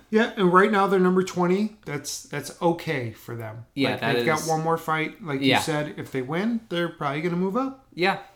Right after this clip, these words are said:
Speaker 2: Uh, up next is Railgun Max.
Speaker 1: Railgun Max, a bot I really like. I didn't rank them.
Speaker 2: Yeah, it's the same Scorpios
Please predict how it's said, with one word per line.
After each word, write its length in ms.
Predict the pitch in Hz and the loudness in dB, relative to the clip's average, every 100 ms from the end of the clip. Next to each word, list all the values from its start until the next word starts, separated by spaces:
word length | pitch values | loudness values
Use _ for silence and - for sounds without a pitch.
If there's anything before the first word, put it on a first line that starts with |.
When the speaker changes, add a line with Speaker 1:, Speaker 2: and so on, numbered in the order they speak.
| _ _ _ | _ _ _
Speaker 2:
Uh, 280 | 120 113 110 | -6 -4 -2
up 180 | 127 131 | 0 0
next 240 | 131 127 123 | -2 -4 -6
is 80 | |
Railgun 500 | 107 127 123 123 117 | -8 -4 -2 -2 -4
Max. 640 | 107 127 160 - - - - | -4 -4 -6 -10 -12 -12 -2
Speaker 1:
Railgun 380 | 180 190 208 214 | 4 6 6 4
Max, 320 | 214 214 214 233 | 6 4 2 -4
a 80 | - | -2
bot 320 | - 170 185 - | 4 6 6 4
I 80 | 180 | 2
really 300 | 180 190 180 | 4 6 4
like. 340 | 175 180 180 - | 4 2 0 -2
I 80 | 156 | 2
didn't 240 | 180 175 170 | 4 4 0
rank 240 | 165 175 | -2 -2
them. 360 | 185 180 185 180 - | 0 0 0 -4 -10
Speaker 2:
Yeah, 440 | - 147 131 120 123 | -4 2 4 4 2
it's 520 | 147 139 135 - - - | 0 -2 -2 -4 -6 -6
the 140 | 151 | -4
same 340 | 131 160 151 | -2 0 0
Scorpios 680 | 139 - 131 127 131 135 131 | -2 -2 0 0 2 0 0